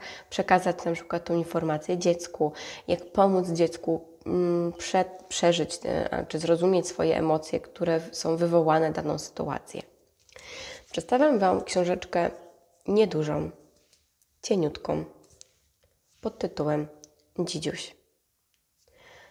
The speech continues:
Może już ktoś z Was słyszał o tej, o tej książce. Czasami na forach,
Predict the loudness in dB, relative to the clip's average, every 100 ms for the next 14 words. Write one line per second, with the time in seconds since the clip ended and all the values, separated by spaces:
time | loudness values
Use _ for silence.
0 | _ _ _ _ _ _ 2 4 6 4
1 | 2 -6 -6 -4 -4 -2 -2 -2 -4 -4
2 | -6 -4 -4 -4 -2 -4 -4 -6 -6 -4
3 | -2 2 2 0 -2 2 4 4 2 2
4 | 2 2 0 -4